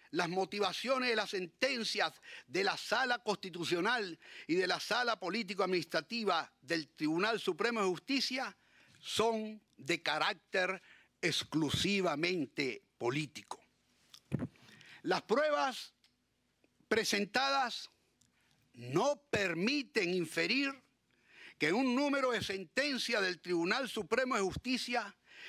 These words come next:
que favorecen los intereses del Estado y a funcionarios públicos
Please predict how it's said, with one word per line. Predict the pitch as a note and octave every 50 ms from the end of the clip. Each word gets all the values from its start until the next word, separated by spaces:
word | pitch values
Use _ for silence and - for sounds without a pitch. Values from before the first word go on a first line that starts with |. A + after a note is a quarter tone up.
| - - -
que | - G3+ G3
favorecen | - G3+ F#3+ G3+ G#3 A3+ C4 C4+ - D4+ D#4 D4
los | B3+ G3+ A3+
intereses | B3 A3+ - - G#3 A#3+ C4+ C4 - C4 B3+
del | A#3+ G#3 G3
Estado | F3 - - _ - B3 C#4 C4+ C4 A#3+ A#3 G#3+
y | G3
a | F3+
funcionarios | - G3+ F3 D#3 - E3+ F3+ G#3+ B3 B3+ A#3+ G#3+
públicos | - _ A#3+ C4+ C#4+ C#4 C#4+ C4+ - - C#4+ C4+ A3+ G#3